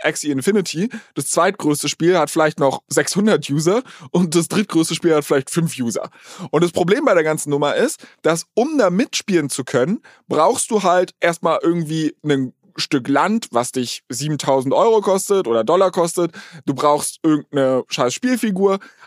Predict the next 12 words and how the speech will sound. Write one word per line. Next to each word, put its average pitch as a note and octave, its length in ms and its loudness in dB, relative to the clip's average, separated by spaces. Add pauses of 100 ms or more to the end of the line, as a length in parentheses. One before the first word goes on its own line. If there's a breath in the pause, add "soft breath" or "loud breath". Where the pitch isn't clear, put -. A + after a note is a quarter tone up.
(140)
all G#3+ 440 0
so F3 200 0
weiter. D#3+ 320 2
Also C3 160 0
das D#3 200 -2
ist - 120 -8
einfach, F3+ 280 0
die - 120 -12
Einstiegshürden F#3 920 -2
sind E3+ 240 -8
extrem G#3+ 640 -2
groß D3 380 0